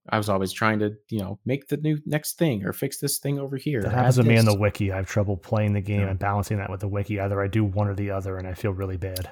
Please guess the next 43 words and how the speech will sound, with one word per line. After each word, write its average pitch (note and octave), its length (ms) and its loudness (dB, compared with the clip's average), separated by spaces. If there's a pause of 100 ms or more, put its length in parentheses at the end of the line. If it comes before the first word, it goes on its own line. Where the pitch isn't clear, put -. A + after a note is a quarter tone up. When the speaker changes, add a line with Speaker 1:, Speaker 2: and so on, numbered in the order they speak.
(120)
Speaker 1:
I C3 100 8
very C3 260 6
rarely A#2 380 6
play G#2 480 2 (520)
actual G#2 300 0
games F#2+ 260 0
I've F#2 140 -4
worked F#2+ 220 -6
on - 320 -6 (100)
after - 240 -4
they - 80 -10
release. - 460 -10 (120)
I A2+ 60 -2
play B2+ 200 4
it A2 60 4
a G#2 40 2
lot D3+ 320 6
before D3 260 -2
it A2+ 40 2
releases G2+ 420 -2
'cause G2 200 -4
we F#2+ 120 -6
play B2 160 0
test, - 320 -8 (440)
but, - 300 -4 (140)
um, G2 200 0
very A2 200 4
rarely. G#2 240 0
Like, A2+ 140 4
I A#2 120 8
don't, A#2+ 220 2
I B2 100 -2
play, C3+ 300 0
I B2 60 0
still B2+ 200 0
play, A#2+ 180 4
like, A2 220 2
dev G#2 240 2
builds G2+ 300 0
of G#2 180 -2 (240)
Arcadegeddon. G2 720 -2 (120)
I A2 80 0
don't, G#2 220 2